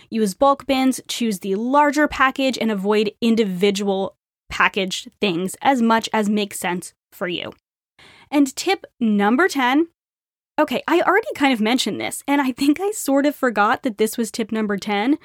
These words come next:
and I'm looking at an outline right now, but I kind of forgot about this.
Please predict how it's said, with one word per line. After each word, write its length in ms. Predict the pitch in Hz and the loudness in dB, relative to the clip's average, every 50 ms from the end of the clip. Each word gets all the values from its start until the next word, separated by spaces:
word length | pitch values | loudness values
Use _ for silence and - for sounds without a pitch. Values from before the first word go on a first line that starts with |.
| - - - - - - _ - | -8 -20 -20 -20 -20 -8 _ 0
and 100 | 302 330 | 2 4
I'm 180 | 349 320 320 | 4 4 4
looking 380 | 349 466 480 - 587 508 440 - | 4 2 0 0 -2 -4 -4 -2
at 200 | - 302 302 277 | 0 0 0 0
an 100 | 233 - | -2 -2
outline 420 | - 240 233 - - - 196 202 | 0 0 0 -2 -4 -6 -6 -4
right 200 | 220 220 220 - | -4 -4 -4 -4
now, 320 | 208 190 - - - 208 - | -4 -4 -4 -6 -8 -6 -2
but 140 | - 269 269 | 0 2 2
I 100 | 285 269 | 2 2
kind 160 | - 415 480 523 466 | 0 0 0 0 0
of 60 | - | 0
forgot 260 | 381 349 349 339 330 | 2 2 4 4 4
about 220 | 262 214 175 - | 4 2 0 -2
this. 260 | - - - - - | -4 -8 -10 -10 -12